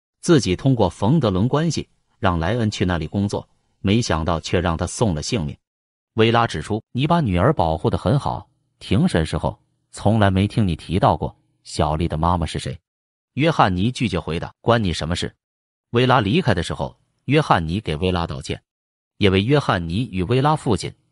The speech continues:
当时关系匪浅，而薇拉父亲葬礼，约翰尼因坐牢没能参加。一波未平，一波又起，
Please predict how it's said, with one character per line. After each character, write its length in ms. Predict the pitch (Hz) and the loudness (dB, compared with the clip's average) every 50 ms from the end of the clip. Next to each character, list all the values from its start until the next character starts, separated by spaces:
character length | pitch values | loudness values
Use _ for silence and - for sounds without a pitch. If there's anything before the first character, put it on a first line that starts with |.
| _ _ _ | _ _ _
当 220 | - 101 104 104 | 0 0 0 0
时 120 | 98 - 95 | -2 -2 -2
关 220 | 85 - 101 101 | 0 2 2 2
系 100 | 98 - | 0 -2
匪 220 | 85 - 76 87 101 | -6 -4 -4 -4 -4
浅， 180 | - - - - _ _ _ _ _ _ _ _ _ _ | -6 -8 -12 -14 _ _ _ _ _ _ _ _ _ _
而 160 | - 107 123 | 2 4 4
薇 160 | 120 147 156 | 4 4 2
拉 160 | 156 160 160 160 | 4 4 2 0
父 180 | - - 135 | 0 0 0
亲 180 | 104 - 92 85 | 0 0 0 0
葬 220 | - 123 104 82 | 2 2 2 2
礼， 160 | 71 67 - - _ _ _ _ _ | 0 -6 -10 -12 _ _ _ _ _
约 160 | - 131 165 165 | -2 0 2 2
翰 260 | - - 127 87 78 | 4 2 2 0 0
尼 240 | 76 80 107 127 - _ | -4 -6 -6 -6 -6 _
因 220 | - 107 107 113 | 0 0 0 0
坐 200 | 110 - 104 87 | 0 2 2 2
牢 160 | 78 76 82 90 | 4 2 2 0
没 180 | 82 80 87 92 | 0 0 -2 0
能 100 | 85 78 | -2 -2
参 220 | - - 78 76 | -4 -4 -4 -4
加。 180 | 76 76 67 - _ _ _ _ _ _ _ _ _ _ _ | -4 -4 -6 -8 _ _ _ _ _ _ _ _ _ _ _
一 160 | - 110 107 | 0 2 2
波 140 | 123 123 120 | 4 4 4
未 120 | 117 98 | 4 2
平， 320 | 85 - 85 82 98 123 - _ _ _ _ _ _ | 2 0 -2 -2 -2 -4 -6 _ _ _ _ _ _
一 120 | - 101 98 | -2 0 2
波 160 | 95 107 107 | 4 4 4
又 140 | 104 87 80 | 4 2 0
起， 280 | - - 69 60 - | -2 -6 -10 -10 -12